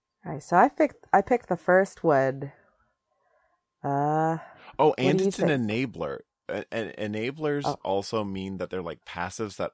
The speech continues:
Speaker 2: always happen, whereas Pierce and Thrust used to be things that you had to spend from your pool to do. You had to spend might and you had to spend speed to do
Speaker 1: Oh,
Speaker 2: it.
Speaker 1: who would pick that?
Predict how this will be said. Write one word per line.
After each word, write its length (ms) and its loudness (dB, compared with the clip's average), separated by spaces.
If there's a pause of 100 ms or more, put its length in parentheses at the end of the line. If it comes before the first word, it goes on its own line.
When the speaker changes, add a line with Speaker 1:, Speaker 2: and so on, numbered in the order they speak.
(100)
Speaker 2:
always 420 -6
happen, 580 -8 (340)
whereas 920 -6 (160)
Pierce 400 -8
and 220 -10
Thrust 600 -10 (320)
used 340 -10
to 100 -6
be 320 -8
things 420 -8
that 120 -10
you 140 -10
had 300 -12
to 100 -18
spend 760 -12 (240)
from 240 -14
your 120 -12
pool 440 -14
to 120 -16
do. 380 -16
You 180 -14
had 200 -10
to 80 -18
spend 360 -10
might 240 -12
and 140 -12
you 80 -12
had 220 -12
to 80 -20
spend 320 -16
speed 500 -16 (540)
to 100 -10
do 240 -8
Speaker 1:
Oh, 140 0
Speaker 2:
it. 60 -6 (120)
Speaker 1:
who 140 -2
would 200 -2
pick 420 -8
that? 420 -2